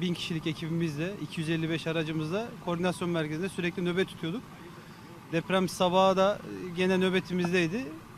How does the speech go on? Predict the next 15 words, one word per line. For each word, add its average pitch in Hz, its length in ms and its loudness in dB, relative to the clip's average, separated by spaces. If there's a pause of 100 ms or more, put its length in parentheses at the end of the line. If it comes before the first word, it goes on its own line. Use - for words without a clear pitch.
E, 180 40 -8 (520)
depremin 185 560 0 (120)
olduğunu 180 360 0
zaten 180 320 2
hemen 180 200 2
son 175 260 0
dakika 175 260 0
haberlerinden 170 540 0
duyduk. 185 260 -2 (720)
Başkanımız 175 520 0
da 175 220 0 (240)
işte 160 200 -6
sabaha 165 420 2
karşı 170 260 -2
hemen, 165 240 0